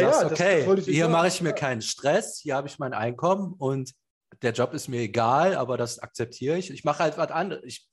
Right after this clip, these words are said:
Speaker 1: kümmere mich um meine Family und so.
Speaker 2: Und da bin ich mir halt nicht sicher, ob die,
Speaker 1: Mhm.
Speaker 2: weißt du, wenn die das dann halt zumindest machen würden.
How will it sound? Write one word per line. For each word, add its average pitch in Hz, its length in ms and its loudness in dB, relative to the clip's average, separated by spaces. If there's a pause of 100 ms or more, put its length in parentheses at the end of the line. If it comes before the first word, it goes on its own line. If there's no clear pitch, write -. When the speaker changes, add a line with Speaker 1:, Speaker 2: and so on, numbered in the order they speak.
(120)
Speaker 1:
kümmere 156 240 2
mich 147 120 -8
um 160 60 -8
meine 139 280 -4
Family 143 380 -4
und 113 140 -4
so. 120 200 -6 (180)
Speaker 2:
Und 180 140 2
da 180 120 6
bin 226 180 4
ich - 140 0
mir 220 120 4
halt 202 220 0
nicht 165 160 -4
sicher, 180 420 -6 (220)
ob 175 160 -4
die, 196 80 0
Speaker 1:
Mhm. 139 180 0
Speaker 2:
weißt 202 200 0
du, 180 60 -4
wenn 226 160 4
die 202 100 0
das 185 200 4
dann 165 160 -4
halt 165 140 0
zumindest 143 480 -8
machen 226 380 -2
würden. 123 280 -12